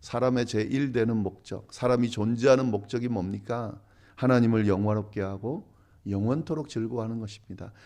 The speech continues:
하나님을 찬양하는 겁니다. 예, 이게 변함없-, 변하지 않는 진리입니다.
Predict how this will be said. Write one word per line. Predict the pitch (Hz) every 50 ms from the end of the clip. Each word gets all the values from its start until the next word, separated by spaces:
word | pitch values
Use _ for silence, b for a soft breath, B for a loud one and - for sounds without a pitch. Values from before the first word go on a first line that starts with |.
| b b
하나님을 | - 143 143 135 131 127 123 120
찬양하는 | 120 - - 110 110 113 117 123 123 127 127
겁니다. | 120 107 95 92 92 85 - 90 - - - - _ _ _ _ _ _ _ _ - 90
예, | 87 85 78 92 92 - -
이게 | - 117 120 131
변함없-, | - - 98 101 110 127 135 123 104 107 107 98 101
변하지 | 101 104 104 127 135 127 131 139
않는 | 98 90 92 117 135 127 92 b b b b b b b b b b
진리입니다. | - - 120 123 139 131 107 92 90 87 85 - - 104